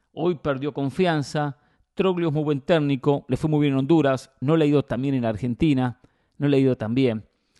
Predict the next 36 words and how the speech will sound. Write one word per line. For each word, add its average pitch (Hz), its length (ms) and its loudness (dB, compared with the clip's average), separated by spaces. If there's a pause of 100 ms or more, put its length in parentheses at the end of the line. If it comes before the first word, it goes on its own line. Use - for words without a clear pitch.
(160)
Digo, 143 240 4
en 135 60 0
Gimnasia 190 500 -2
nunca 185 280 0
dejó 175 280 4
la 139 80 2
imagen 135 220 -2
de 139 60 -4
un 131 80 -6
técnico 143 320 0
espectacular, 147 600 2
independientemente 143 840 -2
que 135 120 -6
Gimnasia 135 720 -4 (1300)
es - 180 -2
un 143 80 0
equipo 139 400 -2
que, 110 720 -2
no 135 220 0
de 147 80 6
los 123 80 4
grandes 143 200 0
protagonistas 135 720 4
del 110 120 0
fútbol 135 220 2
argentino. 104 680 -8 (640)
Eh, 139 460 -2
San 165 180 2
Lorenzo 196 360 4
era 185 80 2
un 151 100 0
paso 170 240 2
importante 160 500 2
en 135 60 0
su 147 120 -4
carrera, 135 680 -2